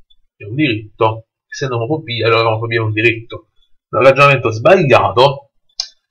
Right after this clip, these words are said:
che però può essere, può, potrebbe convincere. Oppure co-, molti credono effettivamente che un giorno veramente ci sarà il reato d'opinione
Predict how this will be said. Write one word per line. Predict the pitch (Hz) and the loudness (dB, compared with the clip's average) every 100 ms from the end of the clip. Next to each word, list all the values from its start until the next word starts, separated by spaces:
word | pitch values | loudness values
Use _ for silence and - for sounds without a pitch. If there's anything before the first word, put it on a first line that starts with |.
| _ | _
che | - | -2
però | 175 107 - - _ - | 2 2 -2 -16 _ -20
può | - 147 120 | 2 4 4
essere, | - - 123 107 - _ _ _ | 2 0 -2 -2 -8 _ _ _
può, | - 127 | -8 -8
potrebbe | - 143 127 | -4 -2 0
convincere. | 120 117 139 113 - 101 98 - _ _ _ _ - - | 0 0 0 0 -4 -8 -10 -14 _ _ _ _ -18 2
Oppure | - 180 151 139 117 107 95 - | 2 2 -2 4 6 6 2 -14
co-, | - | -8
molti | - 156 123 127 - | 2 2 2 -6 -10
credono | - 143 131 110 110 | 0 4 4 4 -2
effettivamente | 110 123 135 131 110 110 113 110 - | -4 -4 -2 0 0 -2 -8 -10 -10
che | 127 | -8
un | 131 | -4
giorno | 127 117 107 113 101 | 0 0 -2 -4 -4
veramente | 113 123 123 143 127 107 107 104 101 - _ _ _ _ _ | 2 2 4 2 0 -2 -4 -6 -6 -14 _ _ _ _ _
ci | - | 2
sarà | 127 120 | 4 6
il | |
reato | 110 123 120 | 6 6 8
d'opinione | 117 110 113 120 110 104 101 | 4 4 4 6 6 4 -2